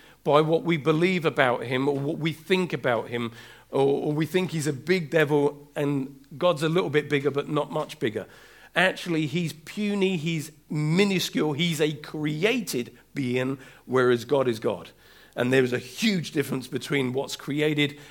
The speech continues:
and what's God, and it always existed. And Jesus came to restore everything that had been lost.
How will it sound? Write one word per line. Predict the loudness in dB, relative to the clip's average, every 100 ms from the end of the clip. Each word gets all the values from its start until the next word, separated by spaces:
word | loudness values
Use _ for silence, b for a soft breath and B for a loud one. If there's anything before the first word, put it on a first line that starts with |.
| B
and | -4 -4 -2
what's | 0 0 -2 -10 -12 -6
God, | -2 0 0 -2 -6
and | -4 -4
it | -6
always | -2 2 2 0
existed. | -8 -8 -8 -8 -12 -14 b b b b b b b b b b b
And | -4 -2
Jesus | -2 -2 -2 -4
came | -4 -2 0 0
to | -4 -6
restore | -4 -4 -6 -2 0 0 0 -4 -12 -20 _ _ _ _
everything | 2 4 4 2 -6 -8 -16 -18 -20 _ _ _ _
that | -6 -4
had | -4
been | -4 -2
lost. | -4 -8 -16